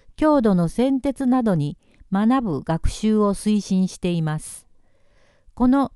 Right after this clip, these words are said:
取り組みの一環で、一月二十五日、町内すべての小中学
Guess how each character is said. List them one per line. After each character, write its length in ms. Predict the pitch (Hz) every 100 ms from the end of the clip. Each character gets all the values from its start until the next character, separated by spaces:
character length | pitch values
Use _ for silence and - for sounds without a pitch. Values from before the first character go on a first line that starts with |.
| -
取 200 | 247 269
り 40 |
組 220 | - 254
み 40 | 262
の 140 | 254
一 160 | 247 - -
環 300 | 233 226 220
で、 200 | 220 - _ _ _ -
一 240 | 180 277
月 300 | 277 269 277
二 160 | 262 262
十 240 | 202 165
五 160 | 160 165
日、 480 | 165 - 135 - - _ -
町 260 | - 302 294
内 260 | 214 170 165
す 180 | -
べ 120 | 294 262
て 160 | 208
の 140 | 165 160
小 260 | 226 254
中 280 | 240 262 254
学 200 | 240